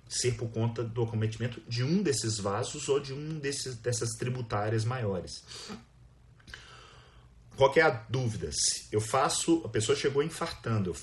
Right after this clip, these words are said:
vou, levo ela pro cateterismo. Fiz o cateterismo dessa pessoa. O que que, o, fiz o cateterismo dessa pessoa. O que que vale mais a pena? Se eu tenho mais de uma obstrução,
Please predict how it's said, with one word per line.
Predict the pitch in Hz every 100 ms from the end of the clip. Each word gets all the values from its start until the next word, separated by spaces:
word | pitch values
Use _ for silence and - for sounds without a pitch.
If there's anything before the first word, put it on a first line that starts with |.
| -
vou, | 107 135
levo | 110 123 127 131
ela | 123 143 139
pro | - 131 143
cateterismo. | 143 131 139 139 123 107 92 78 - - - -
Fiz | - 135 156
o |
cateterismo | 165 160 151 143 139 139 143 143
dessa | 143 -
pessoa. | 139 139 - 113 95 82 - - - - - - - -
O | 113 -
que | - 240
que, | - 240 247 220 180 123 95 69 - - - - - - _ - - - - - - 78 - - - - 69 - - - - - - - - - - - -
o, | -
fiz | - 131
o | -
cateterismo | 160 143 131 135 147
dessa | 147 -
pessoa. | 143 - 117 92 - - - - - - - - - - - - -
O | 127
que | 240
que | -
vale | 220 214
mais | 202 196
a | 196
pena? | - 131 107 80
Se | - 143
eu |
tenho | - 185 170
mais | 160 202 247
de | 190 156
uma | 160 180 196
obstrução, | 175 185 185 185 - 127 104